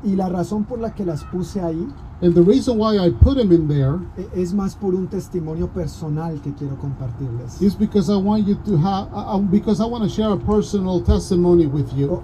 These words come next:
Speaker 1: O, o compartir esas escrituras a manera de testimonio personal, es lo que quiero decir.
Speaker 2: I wanna share those scriptures as a, as a matter of a personal testimony to you.
Speaker 1: E-, en momentos en los que yo no he sabido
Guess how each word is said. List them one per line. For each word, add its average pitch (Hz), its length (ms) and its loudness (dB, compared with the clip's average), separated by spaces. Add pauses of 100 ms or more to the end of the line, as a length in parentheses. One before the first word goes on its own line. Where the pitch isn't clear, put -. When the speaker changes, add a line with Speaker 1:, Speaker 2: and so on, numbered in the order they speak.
(140)
Speaker 1:
O, 180 80 2
o - 40 2
compartir 190 540 -2
esas 208 240 0
escrituras 180 560 -2
a 185 80 -4
manera 165 440 -2
de 185 100 -6
testimonio 147 600 -4
personal, 139 460 -4
es 123 140 -6
lo 131 80 -6
que 143 160 -6
quiero 131 180 -6
decir. - 180 -6
Speaker 2:
I 196 100 4
wanna 220 260 2
share 202 280 8
those 180 300 4 (100)
scriptures 196 540 0
as 175 220 -4
a, 170 60 -2 (100)
as 165 180 -4
a 165 40 -4
matter 185 240 -4
of 160 80 -6
a 156 80 -4 (100)
personal 170 500 -2
testimony 160 600 0
to 139 140 -6
you. 131 180 -6 (100)
Speaker 1:
E-, 202 220 -6
en 190 80 -2
momentos 190 520 -4
en 214 120 -4
los 185 160 -6
que 170 160 -4
yo 175 120 -4
no 190 140 -4
he 185 40 -4
sabido 190 440 -4